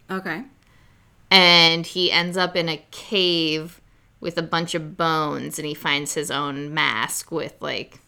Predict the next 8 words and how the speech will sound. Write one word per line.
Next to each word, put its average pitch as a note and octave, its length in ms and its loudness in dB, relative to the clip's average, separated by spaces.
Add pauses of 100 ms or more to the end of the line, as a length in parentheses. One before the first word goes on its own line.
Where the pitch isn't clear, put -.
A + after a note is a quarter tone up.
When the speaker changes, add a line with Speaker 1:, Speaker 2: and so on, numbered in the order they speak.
(140)
Speaker 2:
a F3 100 -10
bullet D3+ 380 -6
hole - 160 -10
through - 220 -14
the - 80 -14
head. - 360 -12 (560)
Speaker 1:
Nice. - 240 -20 (1700)
Speaker 2:
It's, - 400 2